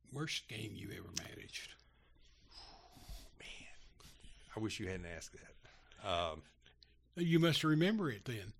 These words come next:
Speaker 2: There's been so many, I can't put my <laughs> finger on one. <laughs> Uh, I, I remember, um, playing in the S E C tournament against Tennessee, and they had to beat us twice to win the tournament.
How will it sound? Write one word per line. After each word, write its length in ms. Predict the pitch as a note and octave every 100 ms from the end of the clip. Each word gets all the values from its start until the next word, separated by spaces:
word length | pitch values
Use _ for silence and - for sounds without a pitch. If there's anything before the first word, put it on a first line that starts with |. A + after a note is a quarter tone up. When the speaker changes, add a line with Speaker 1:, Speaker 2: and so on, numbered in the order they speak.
| - - -
Speaker 2:
There's 240 | A2+ G2+ -
been 240 | A2+ A#2
so 160 | A2 G#2
many, 300 | A#2 A2 F#2
I 80 |
can't 280 | F2+ A2 G#2
put 200 | - F#3+
my 60 | C#3
<laughs> 40 |
finger 400 | - G#3+ F#3+ F3+ F3+
on 260 | E3+ - F3+
one. 120 | - - - D#3 -
<laughs> 100 | F#3+ - - G3+ - - - D3 D3 - -
Uh, 320 | C3 A2+ G2+ G2
I, 140 | B2+
I 140 | B2+ C3+
remember, 580 | C3 C3 C3 G#2+ F2 - - - - - -
um, 400 | F#2+ F2 E2 D#2+ - - - - - - - - - - _ _ _ _ _ _ _ -
playing 300 | - A#2 A2
in 100 | F#2
the 120 | G2
S 180 | G#2 -
E 100 | G2+
C 280 | - G#2+ F#2
tournament 440 | - G#2 F2 D#2+
against 360 | E2 E2+ - -
Tennessee, 640 | F#2+ F2 - F#2+ F2 E2 - - - - - -
and 100 | F2+
they 120 | G2+
had 200 | A#2 F#2
to 60 | E2+
beat 260 | G#2 F#2+
us 160 | F#2 -
twice 420 | - G2+ F#2 F2
to 100 | -
win 200 | F2+ F#2
the 60 | E2
tournament. 460 | - F#2+ F2 D2+